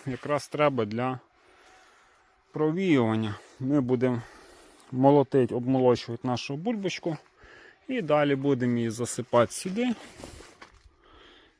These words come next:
І млинкувати для того, щоб нам всю лишню полову витрусити.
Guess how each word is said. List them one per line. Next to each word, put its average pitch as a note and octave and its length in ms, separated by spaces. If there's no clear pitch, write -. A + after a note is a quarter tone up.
І A#3 260
млинкувати G3+ 760
для C3 180
того, C3+ 340
щоб A#2+ 220
нам B2 260
всю B2+ 320
лишню B2+ 440
полову B2+ 460
витрусити. G#3 560